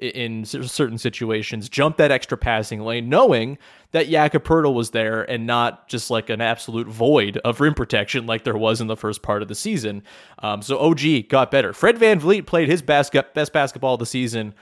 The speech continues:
upon the arrival. His eyes just lit up at the idea of having a roll man to throw passes to and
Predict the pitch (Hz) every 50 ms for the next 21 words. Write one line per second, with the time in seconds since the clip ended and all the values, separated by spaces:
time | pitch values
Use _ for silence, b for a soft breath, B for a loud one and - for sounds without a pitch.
0 | b b b b b b _ _ - - 120 - - 139 143 143 147 147 143 131
1 | 120 120 117 120 117 117 123 120 110 127 139 135 123 113 123 139 147 135 - 143
2 | 117 110 110 131 151 160 160 170 135 - - - - 113 - 123 123 117 117 110
3 | 117 123 131 120 107 - 117 120 120 135 135 143 139 127 131 143 156 170 165 160
4 | 156 156 156 160 143 - 170 165 165 - 156 160 165 156 - 147 131 - - -
5 | 147 113 107 107 101 - 117 139 131 127 127